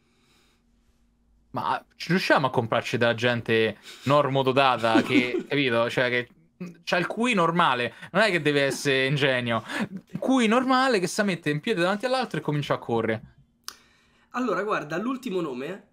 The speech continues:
Speaker 2: me lo devi
Speaker 1: Eh.
Speaker 2: indovinare tu. Eh, però è
Speaker 1: Eh.
Speaker 2: perché l'ho messo ultimo perché è molto particolare, perché va-, magari secondo me i più giovani manco lo sanno. Cioè,
Speaker 1: Mm.
Speaker 2: lui ha fatto, ha fatto due stint alla Lazio. Il primo ha fatto dodici presenze, poi l'avete prestato, poi è tornato e ha fatto quaranta presenze. È stato anche capitano della Lazio.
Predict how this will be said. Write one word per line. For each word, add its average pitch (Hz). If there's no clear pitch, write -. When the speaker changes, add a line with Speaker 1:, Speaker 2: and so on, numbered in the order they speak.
Speaker 2:
me 165
lo 220
devi 208
Speaker 1:
Eh. -
Speaker 2:
indovinare 202
tu. 170
Eh, 196
però 240
è 196
Speaker 1:
Eh. 196
Speaker 2:
perché 240
l'ho 254
messo 262
ultimo 220
perché 170
è 185
molto 202
particolare, 170
perché 165
va-, 196
magari 233
secondo 175
me 208
i 170
più 147
giovani 156
manco 139
lo 131
sanno. 117
Cioè, 110
Speaker 1:
Mm. 208
Speaker 2:
lui 262
ha 233
fatto, 147
ha 151
fatto 170
due 175
stint 139
alla 131
Lazio. 127
Il 156
primo 240
ha -
fatto 165
dodici 147
presenze, 123
poi 226
l'avete 185
prestato, 151
poi 240
è -
tornato 226
e 190
ha -
fatto 165
quaranta 165
presenze. 147
È -
stato 190
anche 254
capitano 156
della 120
Lazio. 113